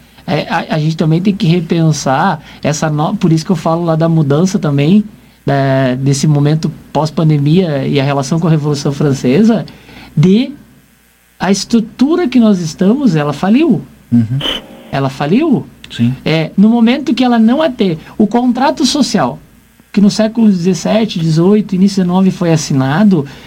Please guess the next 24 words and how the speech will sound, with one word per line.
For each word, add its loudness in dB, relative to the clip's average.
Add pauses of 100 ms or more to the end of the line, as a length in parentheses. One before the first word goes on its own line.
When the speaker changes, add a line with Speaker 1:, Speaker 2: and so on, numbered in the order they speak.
(120)
Speaker 1:
com 0
a 4
ideia 2
de 2
estrutura, 0 (400)
ele 2
quebrou. 0 (460)
A -4
gente -2
tem 2
que -6
repensar 0
esse -6
contrato -2
social. -2 (240)
A -4
recém 0
da 0
brin-, 2
no 2
início 2
da -2
brinca-, -2
da, 0